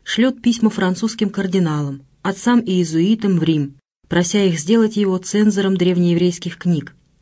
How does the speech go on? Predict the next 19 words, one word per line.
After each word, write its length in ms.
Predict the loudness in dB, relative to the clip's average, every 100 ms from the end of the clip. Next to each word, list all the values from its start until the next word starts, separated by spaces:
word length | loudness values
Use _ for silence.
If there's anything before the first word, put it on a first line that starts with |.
| -2
Если 340 | 2 2 2
не 120 | 0
в 40 | 2
насмешку, 600 | -2 2 0 0 -10 -18 _ _ -6
то 100 | 2
для 140 | 2
чего 280 | 2 0 0
же 100 | -2
тогда 280 | -4 -4 -4
поручает 540 | -2 -2 0 0 0
он 200 | -4 -4
защищать 540 | -6 -4 -2 -2 -2 -2
от 140 | -4
всяческих 480 | -4 -4 -4 -12 -8
нападок 520 | -6 -4 -4 -4 -6 -14 _
свою 340 | -12 -2 0 0
строгую 480 | 0 0 2 2
раввинскую 680 | 2 0 2 0 0 -2 -2 -2
ортодоксальность 880 | -4 -2 -2 -2 -2 -2 -4 -8